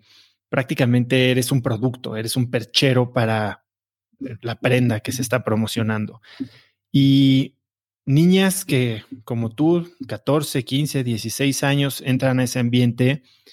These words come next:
pues, sufren agresiones verbales, psicológicas muy fuertes y que las pueden marcar por el resto de la vida. Eh, ¿tú cómo manejaste eso? Dices, aprendes a reírte de ti,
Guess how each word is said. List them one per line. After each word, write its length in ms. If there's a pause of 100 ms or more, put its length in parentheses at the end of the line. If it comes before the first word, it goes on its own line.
(440)
pues, 420 (500)
sufren 960 (800)
agresiones 960
verbales, 680
psicológicas 840
muy 180
fuertes 600 (440)
y 120
que 200
las 180
pueden 200
marcar 440
por 160
el 80
resto 220
de 60
la 100
vida. 360 (320)
Eh, 400 (760)
¿tú 160
cómo 260
manejaste 880
eso? 200
Dices, 380 (180)
aprendes 500
a 80
reírte 480
de 160
ti, 300